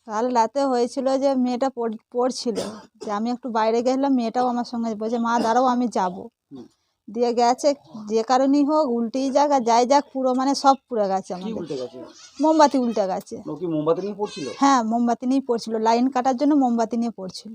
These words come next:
Speaker 2: হুম, দিয়ে?
Speaker 1: এই মুহূর্তে তো আর পরীক্ষাটা নষ্ট করা যায় না।
Speaker 2: হুম।
Speaker 1: কত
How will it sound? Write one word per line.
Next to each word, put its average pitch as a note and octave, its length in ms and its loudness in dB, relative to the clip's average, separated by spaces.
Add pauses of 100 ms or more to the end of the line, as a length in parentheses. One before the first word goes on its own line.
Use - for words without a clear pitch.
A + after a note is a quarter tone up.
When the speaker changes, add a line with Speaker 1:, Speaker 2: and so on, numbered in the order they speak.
Speaker 2:
হুম, B2 240 -18
দিয়ে? F3 280 -10 (420)
Speaker 1:
এই A#3 120 -4
মুহূর্তে B3+ 280 0
তো D4 80 4
আর D4 60 4
পরীক্ষাটা C4+ 420 0
নষ্ট C4+ 240 2
করা D4 240 4
যায় D#4+ 180 6
না। A#3 280 2 (160)
Speaker 2:
হুম। C3 120 -14 (200)
Speaker 1:
কত F3+ 200 -2